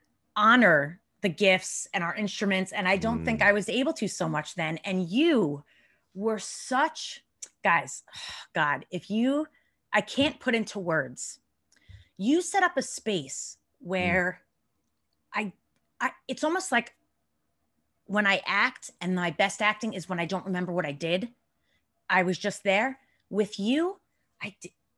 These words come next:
Speaker 1: I was able to let go of what it sounded like, if it was right, if it was
Speaker 2: Mm.
Speaker 1: wrong. You just, we just were, we rode the moments and the air and the, and the beats. And the, and it was just, it was pure
Speaker 2: Mm.
Speaker 1: freedom of the heart.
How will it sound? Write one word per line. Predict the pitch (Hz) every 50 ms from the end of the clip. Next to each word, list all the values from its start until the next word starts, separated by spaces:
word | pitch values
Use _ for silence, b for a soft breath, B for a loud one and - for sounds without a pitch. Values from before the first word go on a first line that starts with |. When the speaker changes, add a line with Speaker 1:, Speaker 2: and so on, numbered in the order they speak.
| _ _ _ _
Speaker 1:
I | - 233
was | 220 214 185
able | 247 247 240 262
to | - - 202 220
let | 220 220 220 - -
go | 226 220 220 220 208 185
of | 165 156 - - - - - -
what | 170 208 226
it | 226
sounded | - - - 220 208 208 190 190 170
like, | 156 156 151 -
if | 170 - -
it | 196 -
was | 190 165 170
right, | 185 202 202 190
if | - 170
it | 170
was | 170 185 160
Speaker 2:
Mm. | 196
Speaker 1:
wrong. | 220 220 214 202 151 165
You | 185 214 214 202
just, | - - 233 262 277 277 - - - b b b b b b b _
we | - 233 226
just | 190 247 220 - -
were, | 190 185 180 190 226 226 220 208 202 190 180
we | 160 180 208 196
rode | 175 175 175 170 208 214 226 240 254 262 285 269 294 - 190 185 170
the | - 208
moments | 202 202 202 208 220 233 240 240 220 196 175 165 - -
and | - 185 180
the | 185 170 - - -
air | 226 226 233 226 214 196 180 160 - -
and | 170 180 180
the, | 196 190 - -
and | 185 185 185 175
the | 185 180 - - _ _ _
beats. | - 262 262 254 226 160 - -
And | - 208 202 208
the, | - - 226
and | 220
it | 240 - -
was | 247 190
just, | - - 247 - - _ _ _ _ _ _ _ _ _ _ _ _ _
it | 240
was | 220 226 -
pure | - - - - 240 226
Speaker 2:
Mm. | -
Speaker 1:
freedom | - - 240 226 196 185 156 143 - -
of | - 160
the | - 180
heart. | - - 170 151 -